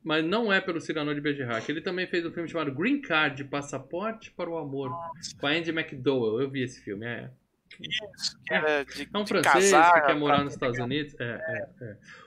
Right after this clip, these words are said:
Speaker 1: Os outros indicados, pra você ter uma ideia, foi Ma-, pri-, ator principal: Macaulay Culkin por Esqueceram de Mim, que demorou pra ser F G Cast. Patrick Swayze por Ghost,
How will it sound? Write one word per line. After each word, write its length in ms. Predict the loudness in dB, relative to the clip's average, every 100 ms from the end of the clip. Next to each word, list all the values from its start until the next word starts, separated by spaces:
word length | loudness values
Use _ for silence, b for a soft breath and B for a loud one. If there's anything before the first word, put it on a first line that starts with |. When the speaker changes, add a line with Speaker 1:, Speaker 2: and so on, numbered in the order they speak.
| B
Speaker 1:
Os 180 | 4
outros 300 | 6 6 6
indicados, 500 | 4 4 4 2 2 0
pra 80 |
você 100 | -2
ter 100 | 0
uma 120 | 0 0
ideia, 280 | 2 2
foi 260 | 0 -2 -2
Ma-, 240 | -4 -8 -12 _
pri-, 260 | -2 -2 -4 _ _ _ _ -10
ator 260 | -4 -4
principal: 480 | -4 -8 -10 -12 -10
Macaulay 480 | -12 -4 -2 0 -2
Culkin 400 | 0 0 -2 -6
por 160 | -4
Esqueceram 480 | -4 -4 -6 -4 -4
de 100 | -6
Mim, 300 | -10 -10 -14 -18 _ _ _ _ _
que 100 | -12
demorou 460 | -4 -2 0 -2 -2
pra 100 | -6
ser 120 | -8
F 120 | -12
G 80 | -14
Cast. 380 | -14 -14 -14 -20 _ -20 -20 b b b b _
Patrick 420 | 6 8 4 -12
Swayze 480 | -6 2 4 4 2
por 200 | 0 0
Ghost, 640 | 2 2 2 0 -10 -20